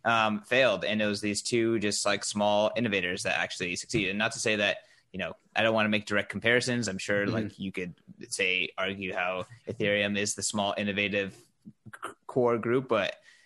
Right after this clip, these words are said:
Speaker 1: I just think that throwing money at problems doesn't necessarily
Speaker 2: Mm-hmm.
Speaker 1: mean that they'll be solved.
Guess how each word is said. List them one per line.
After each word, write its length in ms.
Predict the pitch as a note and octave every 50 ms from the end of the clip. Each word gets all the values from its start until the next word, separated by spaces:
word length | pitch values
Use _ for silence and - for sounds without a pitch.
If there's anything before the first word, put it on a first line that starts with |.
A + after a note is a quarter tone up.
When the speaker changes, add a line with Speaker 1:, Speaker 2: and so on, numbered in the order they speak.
| _
Speaker 1:
I 120 | - G#2+ A2+
just 120 | A2+ G#2+
think 180 | - A#2 A2+ G#2+
that 140 | G2+ - -
throwing 300 | A2+ A2+ A2+ A2+ A2 G#2+
money 340 | A2 A2+ A2+ G#2+ G#2+ -
at 240 | - G2+ G#2 - - -
problems 580 | - G#2+ F#2+ G2+ F#2+ A2+ A2+ A#2+ B2 B2 A#2+ -
doesn't 320 | - G#2+ G2+ F#2+ G#2 D#2+
necessarily 520 | D2+ F#2+ F#2+ - F#2 - - F#2 F#2 F2+ G2+
Speaker 2:
Mm-hmm. 60 | F#2+
Speaker 1:
mean 140 | F2+ F2 E2+
that 160 | E2+ D#2+ - -
they'll 80 | - E2
be 140 | - - -
solved. 320 | - - - - - -